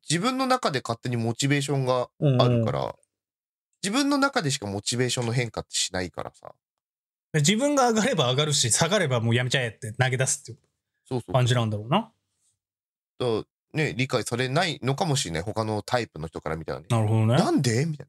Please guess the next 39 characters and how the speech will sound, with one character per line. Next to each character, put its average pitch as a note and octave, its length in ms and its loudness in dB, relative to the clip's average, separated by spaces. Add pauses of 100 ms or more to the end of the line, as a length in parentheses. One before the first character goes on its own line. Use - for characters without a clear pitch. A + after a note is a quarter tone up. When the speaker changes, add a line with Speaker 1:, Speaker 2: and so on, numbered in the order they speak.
Speaker 1:
な。 F#3+ 880 2
Speaker 2:
<laughs> - 0 - (1900)
だ C4+ 80 4
か A#3+ 60 6
ら G3 100 4
自 F#3+ 180 0
分 F4 300 2
が C#4 260 4
上 A3+ 40 2
が C4+ 120 4
れ C#4 100 2
ば、 A2+ 320 -2 (280)
周 F3+ 200 4
り A#3+ 100 2
が、 A3+ 300 2
周 E3 180 2
り F#3 80 -4
と F3 100 0
い E3+ 100 4
う C#3+ 80 0
か、 G#2 260 -4 (720)
う F3+ 40 -4
ん、 C#3+ 220 2
例 D#3 360 2
え C#3+ 60 2
ば、 A2 280 -4 (640)
え C3 260 0
ー、 A#2+ 40 0
数 D3+ 200 2
字 D3 120 4
が C#3+ 100 0
つ F3 200 0
い E3+ 60 2
て C3+ 60 -2
こ D#3+ 100 0
な D#3+ 120 0
く - 80 -14
て A2+ 80 0
も、 G#2+ 280 -4